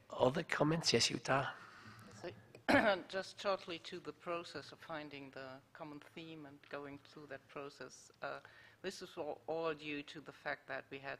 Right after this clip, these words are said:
Speaker 2: such a late schedule in this year, and that we also decided at the mac to have a more community-based approach to the themes that should be addressed at the I G F this year. So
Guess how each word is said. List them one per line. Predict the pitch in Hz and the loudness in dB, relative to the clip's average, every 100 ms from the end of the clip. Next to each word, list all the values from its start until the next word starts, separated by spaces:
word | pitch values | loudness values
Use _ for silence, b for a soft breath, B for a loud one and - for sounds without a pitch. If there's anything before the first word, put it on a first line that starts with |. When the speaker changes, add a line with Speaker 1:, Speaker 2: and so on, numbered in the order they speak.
| - | -8
Speaker 2:
such | - 135 - | -6 -4 -6
a | 135 | -6
late | 135 131 | -6 -6
schedule | - - 127 120 123 127 | -12 -10 -10 -10 -12 -12
in | 127 | -12
this | 135 139 - | -14 -14 -12
year, | 135 135 156 - | -8 -8 -6 -6
and | 139 143 - B B B - | -8 -10 -16 B B B 0
that | 151 151 | 0 0
we | 160 | -2
also | 170 - 170 | -2 -4 -8
decided | 151 151 160 151 147 143 | -8 -8 -2 -2 -2 -6
at | 139 | -2
the | - | 0
mac | 117 139 143 - | 0 -2 -6 -12
to | 160 | -12
have | 143 143 | -10 -8
a | 135 | -8
more | 135 135 139 135 - _ _ _ _ - | -6 -4 -2 -4 -12 _ _ _ _ -18
community-based | - 151 147 156 165 160 175 160 156 156 - | -10 -8 -8 -8 -8 -10 -6 -2 -2 -4 -14
approach | - - 151 160 - - | -12 -8 -8 -8 -12 -14
to | 165 | -12
the | 151 | -12
themes | - - 165 175 - - - | -12 -12 -12 -12 -16 -10 -2
that | 170 | -2
should | - 170 160 | -2 -12 -8
be | 160 | -6
addressed | 156 165 160 - | -4 -2 -4 -4
at | 156 - | -8 -8
the | 156 156 151 - B B B | -12 -12 -14 -16 B B B
I | 160 | -2
G | 160 160 156 | 0 0 -2
F | - | -4
this | - 165 - - | -10 -10 -10 -8
year. | 170 180 | -8 -8
So | - | -10